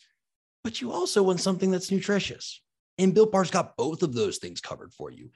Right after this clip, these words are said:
You don't have to sacrifice something that ta-, you don't have to sacrifice good taste for performance. And that is something so rare in today's world. So go to built bar dot com and use promo code locked fifteen to get yourself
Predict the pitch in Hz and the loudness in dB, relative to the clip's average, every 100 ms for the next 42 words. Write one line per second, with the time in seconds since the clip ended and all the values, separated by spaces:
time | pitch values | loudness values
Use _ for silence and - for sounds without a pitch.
0 | _ - 170 226 226 214 170 170 185 190 | _ -4 4 6 6 4 0 2 2 2
1 | 156 120 110 98 113 - _ _ _ _ | 0 0 0 0 -2 -8 _ _ _ _
2 | 180 180 175 170 - 170 165 160 202 214 | 0 2 2 2 2 2 2 4 4 4
3 | 185 190 175 - 170 131 156 143 160 180 | 2 0 -2 -2 -2 -2 -4 -2 -2 -4
4 | - - _ _ _ _ _ _ _ _ | -8 -18 _ _ _ _ _ _ _ _
5 | _ _ - 165 143 - 80 - - - | _ _ -4 -2 -2 -4 -8 -10 -16 -18
6 | - - 190 208 214 202 - 180 131 147 | -10 0 4 6 6 4 2 0 0 -2
7 | 113 120 120 92 87 80 - - 76 60 | 0 0 2 0 -2 -6 -10 -12 -12 -14
8 | - 58 - - 151 156 - - - 135 | -14 -16 -12 -2 0 0 -6 -10 -2 -2
9 | 120 127 110 - 90 - - 50 - 113 | 2 2 2 0 -4 -4 -10 -12 -14 -18
10 | _ _ _ - 170 226 - 175 170 156 | _ _ _ 2 4 4 4 2 2 2
11 | 160 131 98 139 - 175 156 - 170 127 | 2 0 -2 -6 -4 -6 -4 -2 0 0
12 | 120 180 196 165 147 | 0 -2 -2 -2 -2